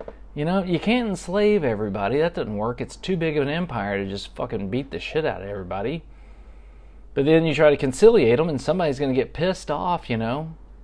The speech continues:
It's like, uh, polygamy, you know? Guy has three wives. It sounds good. Make everybody happy, but they're gonna, just gonna get jealous of one another and backstab and shit, and it's just gonna make,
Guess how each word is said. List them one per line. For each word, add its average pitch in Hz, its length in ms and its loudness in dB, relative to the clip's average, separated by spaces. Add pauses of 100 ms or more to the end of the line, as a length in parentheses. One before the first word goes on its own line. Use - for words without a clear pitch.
(1800)
It's - 80 -6
like, 147 240 2
uh, 139 160 2
polygamy, 151 640 2
you 135 80 0
know? 143 320 -2
Guy 147 180 2
has 151 180 0
three 170 240 0
wives. 170 440 2
It 131 100 -4
sounds 165 400 0
good. 127 380 0 (640)
Make 139 200 0
everybody 139 340 2
happy, 156 360 0
but 110 160 0
they're 165 140 -2
gonna, 190 160 -2
just 117 160 -4
gonna 107 160 -2
get 98 160 -2
jealous 110 420 -2
of 113 60 -6
one 104 140 -4
another 104 320 -2
and 107 140 -4
backstab 104 600 -4
and 98 120 -6
shit, 123 380 -2
and 123 140 -2
it's 117 120 -4
just 135 200 -6
gonna 127 180 0
make, 120 460 -2